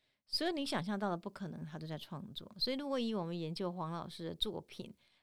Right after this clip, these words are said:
大概有两个时期。第一个时期是田园写实的风格，从小在乡下长大，他说我很喜欢观察植物跟昆虫的互动，所以他早期的作品哈，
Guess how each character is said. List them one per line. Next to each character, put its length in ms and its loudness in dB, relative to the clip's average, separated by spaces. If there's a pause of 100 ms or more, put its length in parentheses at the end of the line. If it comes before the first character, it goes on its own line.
(100)
大 120 -2
概 140 2
有 160 4
两 220 0
个 100 -6
时 280 -2
期。 420 0 (120)
第 80 -6
一 40 -4
个 100 0
时 140 -4
期 200 -4
是 320 -6 (260)
田 320 -2
园 220 0
写 300 -4
实 220 -4
的 60 -6
风 300 -8
格， 160 -14 (1200)
从 200 0
小 160 4
在 120 0
乡 220 -2
下 160 -2
长 300 -6
大， 220 -6 (420)
他 80 -4
说 140 2
我 140 4
很 240 2
喜 160 0
欢 220 -2
观 240 -2
察 240 -6
植 300 -6
物 160 -4
跟 320 -4
昆 280 -8
虫 180 -10
的 100 -12
互 300 -14
动， 140 -12 (760)
所 160 -6
以 40 -2
他 140 -4
早 220 2
期 200 -4
的 100 2
作 180 0
品 260 -6
哈， 160 -10